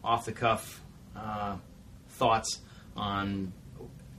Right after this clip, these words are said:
how do we process emotions and what happens when we, when we don't, um, manage our emotions. First things first, the three steps to processing or managing emotions is, uh, feel your emotions. Gotta feel 'em.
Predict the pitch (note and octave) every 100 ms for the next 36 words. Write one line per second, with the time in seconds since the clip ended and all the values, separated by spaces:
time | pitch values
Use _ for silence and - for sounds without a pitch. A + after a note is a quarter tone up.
0 | - - - - - - - - C#3 C3
1 | C3+ A#2+ B2+ A#2 A2+ A#2 A#2+ C3 G2+ G2+
2 | B2 C3 B2 A2+ A2+ G#2 G2+ B2+ A2 G2
3 | A#2 A#2 - - - G2 G2 F#2+ F#2 -
4 | A2 A2+ A2 G2+ G2+ G2+ G2+ F#2+ F2 -
5 | - - - - D3 D3 C3+ - C#3+ D3
6 | - A#2 D3 C#3+ C#3+ C#3+ - A#2+ - A#2+
7 | A#2+ B2+ B2 B2 A2 B2 C3 B2 A#2+ A2
8 | A#2 A#2+ C#3 A2+ F#2+ F#2 G2 F2+ G2 -
9 | C#3 C#3 C3 B2+ A#2+ D3+ D3+ - - C#3+
10 | D3 C#3 C3 B2+